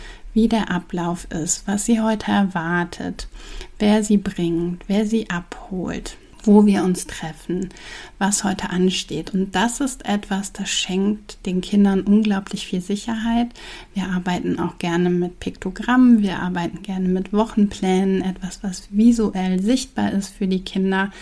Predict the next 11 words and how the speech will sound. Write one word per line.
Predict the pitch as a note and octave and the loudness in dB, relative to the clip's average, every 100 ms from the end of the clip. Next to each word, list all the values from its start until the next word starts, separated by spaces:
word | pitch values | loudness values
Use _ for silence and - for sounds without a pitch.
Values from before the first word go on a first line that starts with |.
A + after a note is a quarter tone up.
| - - - | -16 -16 -10
Das | - F#3+ G3 | -2 0 0
ist | F#3 | -2
etwas, | - G3+ F#3+ F3+ - | -4 -6 -4 -4 -4
was | F3+ | -6
uns | - F#3+ F3+ | 0 0 2
unglaublich | G#3+ A3+ G#3+ G3 G3+ G3 | 4 6 4 0 -2 -4
unterstützt, | F3+ F3+ F3+ - G3+ G3+ - - | -2 -2 -4 -2 -2 -2 -4 -10
gerade | - F#3+ G#3+ | -2 0 2
in | F#3+ F#3+ | 4 2
diesen | F#3+ F#3 F#3 | 2 0 0
Übergangsphasen, | - G#3+ A#3+ A3+ A3+ A3 A3 - - G3+ G#3 A3 G#3+ G#3+ A3 A3 | 2 4 4 2 2 0 0 -6 -2 2 2 2 4 4 2 0